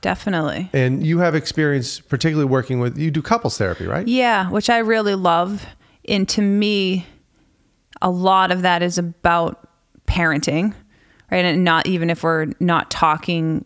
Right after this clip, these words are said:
Speaker 1: about, even if the couple doesn't have children yet.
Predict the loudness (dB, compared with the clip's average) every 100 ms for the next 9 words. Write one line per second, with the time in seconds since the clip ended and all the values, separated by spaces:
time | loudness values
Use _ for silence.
0 | -4 -4 0 2 2 0 -4 -10 -20 _
1 | _ -4 -2 -2 -2 -8 _ -2 0 0
2 | 0 0 0 -2 -6 -6 0 0 2 0
3 | -2 -4 -6